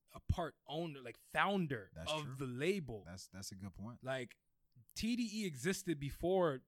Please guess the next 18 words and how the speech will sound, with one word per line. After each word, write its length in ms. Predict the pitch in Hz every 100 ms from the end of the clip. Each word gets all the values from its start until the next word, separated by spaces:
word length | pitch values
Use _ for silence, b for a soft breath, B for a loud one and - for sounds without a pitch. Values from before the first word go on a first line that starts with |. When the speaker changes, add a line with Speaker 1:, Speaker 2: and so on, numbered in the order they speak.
| -
Speaker 1:
Kendrick, 400 | 165 139 120 113
and 260 | 120 117 120
of 100 | -
course 220 | 190 147
we, 200 | 151 151 -
we 120 | 156
look 160 | 170 156
at 120 | 143
those 200 | 143 127
as 120 | 123
synonymous, 760 | 135 117 143 143 127 120 113 -
and 160 | 123 113
Kendrick 260 | - 160 139
is 80 | 123
the 60 |
most 200 | 135 143
important 460 | 135 113 170 165 127
person 320 | 160 165 147